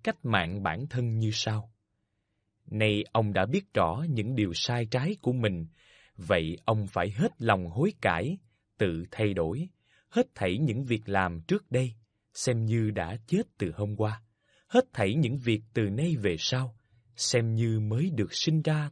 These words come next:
từ hôm nay. Lời khuyên này cũng có thể áp dụng cho tất cả những ai trong chúng ta đã có may mắn nhận biết được sự sai trái của bản thân mình.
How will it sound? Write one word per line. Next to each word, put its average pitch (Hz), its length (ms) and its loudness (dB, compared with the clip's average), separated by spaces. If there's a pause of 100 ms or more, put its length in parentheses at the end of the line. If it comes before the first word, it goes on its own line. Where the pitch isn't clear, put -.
từ 85 220 -2
hôm 98 240 -4
nay. 104 220 -4 (1700)
Lời 117 260 4
khuyên 170 300 2
này 90 300 2 (280)
cũng 104 280 -2
có 196 160 0
thể 92 300 -4
áp 190 200 -4
dụng 85 380 -4 (120)
cho 104 180 2 (120)
tất 202 120 2 (120)
cả 87 180 2
những 101 380 -2
ai 151 280 0 (300)
trong 120 260 0
chúng 160 220 -2
ta 117 260 -2 (320)
đã 95 260 0
có 160 100 2
may 131 240 2
mắn 131 420 0
nhận 98 260 0
biết 214 200 -4
được 98 280 0
sự 80 340 -2
sai 101 320 -2
trái 127 400 -2
của 110 140 0
bản 98 280 -2
thân 147 260 0
mình. 82 260 0